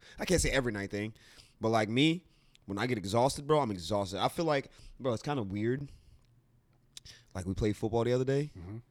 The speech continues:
Speaker 1: I felt so fucking good. I felt,
Speaker 2: Yeah.
Speaker 1: bro, I felt so good playing. I felt so good afterward. I really wasn't tired, bro. Like, I got, like, those little,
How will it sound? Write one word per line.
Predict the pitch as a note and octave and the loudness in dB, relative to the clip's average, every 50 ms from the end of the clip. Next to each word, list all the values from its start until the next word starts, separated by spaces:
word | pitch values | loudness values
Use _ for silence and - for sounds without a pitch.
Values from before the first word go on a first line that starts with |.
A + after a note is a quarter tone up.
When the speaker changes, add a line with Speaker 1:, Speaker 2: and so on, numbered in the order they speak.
| _ _ _ - | _ _ _ -12
Speaker 1:
I | - | -10
felt | - - D#2+ D2 | -8 -8 -8 -8
so | - - - - D2+ | -8 -8 -8 -8 -12
fucking | - - - D2 D2 - - C#2 | -12 -12 -12 -12 -12 -12 -14 -12
good. | D2 C#2+ C2+ C2+ - - - - _ _ _ _ _ - - - - | -10 -10 -10 -10 -12 -14 -20 -20 _ _ _ _ _ -20 -12 -6 -4
I | G2+ | -4
felt, | G2 - A2 G#2 F#2 - - - | -2 0 0 -2 -2 -2 -6 -6
Speaker 2:
Yeah. | G#2+ A2 | -2 2
Speaker 1:
bro, | A2 G2 F#2 - - | 2 2 2 0 -2
I | F#2+ | -4
felt | - - - G#2+ G2+ F#2+ - | -6 -2 -2 -2 -2 -2 -4
so | - - - - - - - A2+ A2+ A#2 A#2 A#2+ | -8 -8 -8 -6 -6 -4 -2 -2 -2 -2 -2 -4
good | A#2 F#2+ G#2 G#2+ A2+ A2+ A#2 A#2+ A#2 F#2 F2 - - _ _ _ _ _ - - - - - | -4 -4 -2 2 4 4 6 6 4 2 0 -4 -8 _ _ _ _ _ -20 -20 -4 4 6
playing. | - - A2 A2+ B2 C3+ C#3+ D3+ D3 C3 | 6 6 8 8 10 12 12 12 10 8
I | G#2+ | 6
felt | G2 - - A2+ A2 G2 | 4 6 6 6 6 6
so | - - A#2+ A#2 A2+ | 4 6 6 6 6
good | G#2 G#2 F2 | 6 4 2
afterward. | - G2+ A#2 A#2+ - - C#3 C#3 C#3+ C#3+ D3 C#3 | 6 6 6 6 6 4 6 8 10 10 10 8
I | A2+ F#2 G2 | 6 4 4
really | F#2+ A2 B2+ C3 B2+ | 4 4 4 4 4
wasn't | A2+ A#2 A2 F#2+ F#2 E2 - | 2 0 -2 -2 -4 -8 -8
tired, | - - A#2+ A#2+ C3 C#3 C#3+ D3 D3 C#3+ | -6 0 4 6 8 8 8 8 6 6
bro. | C3+ D3 D3 D3+ D3 | 6 6 8 8 8
Like, | C#3 A#2+ G#2+ A2+ | 6 6 4 2
I | A#2 | 4
got, | A#2+ C#3+ C#3 C3 | 4 4 4 6
like, | C3 A#2+ A2+ - | 4 2 2 2
those | A#2+ A#2 A#2 | -2 -2 0
little, | C3 C3+ - | 0 0 -2